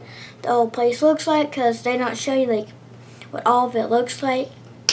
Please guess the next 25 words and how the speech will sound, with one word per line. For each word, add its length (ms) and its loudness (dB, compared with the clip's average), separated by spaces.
They 80 0
only 200 2
show 180 -2
you 100 4
where 180 2
they 180 2
train 380 -2
the 60 0
dogs. 520 2
I'm 60 2
gonna 160 4
at 80 0
least 460 0
show 300 0
you 240 0
what 240 2
it 180 -6
all 300 0
looks 300 -2
like, 320 0
so 120 -14
stay 400 0
tuned 520 -4
for 160 -6
that. 400 -10